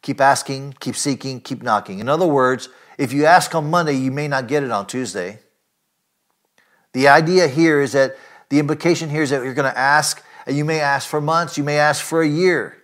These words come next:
The only part of this prayer that Jesus is talking about, the only part of this prayer that's within our capacity to do is to keep asking, keep seeking, keep knocking. That's what he's calling us to do.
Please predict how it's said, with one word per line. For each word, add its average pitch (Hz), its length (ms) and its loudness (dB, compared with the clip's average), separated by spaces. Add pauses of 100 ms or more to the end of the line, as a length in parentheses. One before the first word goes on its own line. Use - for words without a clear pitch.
(460)
The 131 160 -2
only 185 220 0
part 170 420 2
of 107 240 -6
this 170 220 -2
prayer 147 340 -2
that 110 100 -4
Jesus 139 440 -6
is - 80 -12
talking 135 320 -4
about, 175 340 -8 (260)
the 131 120 0
only 185 180 2
part 160 240 0
of 120 80 -4
this 143 180 -4
prayer 151 220 -2
that's 113 240 0 (160)
within 127 360 -4 (100)
our 170 280 4
capacity 151 600 -2
to 131 120 -8
do 160 360 -6 (240)
is 127 140 -6
to 120 100 -10
keep 135 260 -8
asking, 165 580 0 (340)
keep 127 180 -8
seeking, 151 640 -6 (260)
keep - 240 -8
knocking. - 460 -10 (960)
That's 143 320 2
what 135 100 -4
he's 127 140 -6
calling 113 400 -8
us - 160 -10
to 98 60 -12
do. 85 280 -12